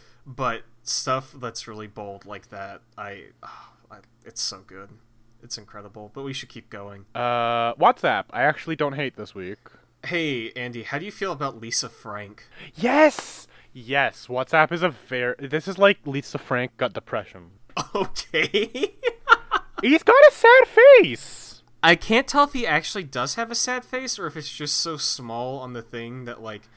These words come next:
Speaker 1: the banding of his stripes make him, makes him look like he's got a sad face, because I think
Speaker 2: Yeah, true.
Speaker 1: I think
Speaker 2: I think I'm projecting.
Speaker 1: I think this is a very, this is a very good one.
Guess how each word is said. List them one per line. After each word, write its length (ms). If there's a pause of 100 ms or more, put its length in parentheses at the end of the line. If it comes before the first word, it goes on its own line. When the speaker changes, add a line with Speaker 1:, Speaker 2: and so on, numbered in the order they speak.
(400)
Speaker 1:
the 120
banding 440
of 100
his 160
stripes 460
make 160
him, 340
makes 260
him 120
look 140
like 100
he's 160
got 120
a 40
sad 280
face, 340
because 260
I 80
think 140
Speaker 2:
Yeah, 180
true. 720 (100)
Speaker 1:
I 140
think 180
Speaker 2:
I 60
think 200
I'm 140
projecting. 800 (260)
Speaker 1:
I 80
think 380
this 200
is 140
a 60
very, 680 (680)
this 200
is 120
a 60
very 280
good 220
one. 320